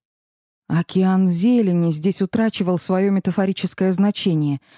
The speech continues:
оставляя только тот самый прямой смысл. Но и голые проплешины, выжженной солнцем земли, тоже встречались. Именно по такой они вчера с Леей удирали от тираннозавра.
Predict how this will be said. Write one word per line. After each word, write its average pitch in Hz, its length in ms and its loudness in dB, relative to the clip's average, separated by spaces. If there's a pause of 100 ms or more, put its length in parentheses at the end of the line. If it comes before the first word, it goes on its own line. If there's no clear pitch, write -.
(140)
оставляя 180 520 0
только 170 320 -2
тот - 280 -2
самый 143 520 -2 (240)
прямой 160 400 0
смысл. 143 560 -4 (880)
Но 226 180 4
и 220 40 2
голые 247 340 2
проплешины, 208 680 0
выжженной 180 440 0
солнцем 180 400 -2
земли, 202 420 2 (260)
тоже 247 260 0
встречались. 143 680 -6 (380)
Именно 180 380 2
по 185 120 -4
такой 202 380 0
они 151 140 0
вчера 160 320 -4
с - 120 -8
Леей 220 280 2
удирали 165 420 0
от 156 120 -4
тираннозавра. 165 720 -2